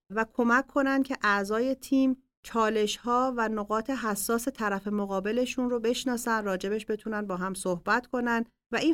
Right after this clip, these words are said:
فضای گفتمان باز باشه که اگر من احساس کردم که رفتار شما منو آزار می‌ده، راجبش بتونم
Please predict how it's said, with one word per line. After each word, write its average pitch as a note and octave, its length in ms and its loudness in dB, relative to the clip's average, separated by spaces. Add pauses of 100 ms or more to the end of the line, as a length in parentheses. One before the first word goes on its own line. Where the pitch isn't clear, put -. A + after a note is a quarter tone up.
فضای B3+ 420 2
گفتمان A#3+ 640 0
باز C4+ 260 0
باشه C4+ 260 0
که B3 140 -2
اگر A3 240 -2
من A#3+ 260 2
احساس A3 380 -2
کردم G3 320 -4
که G3+ 100 -6
رفتار G3+ 460 -2
شما A#3 200 -4
منو G3+ 240 -4
آزار G3 460 -2
می‌ده، G3+ 200 -2
راجبش A3+ 360 0
بتونم A3 480 -2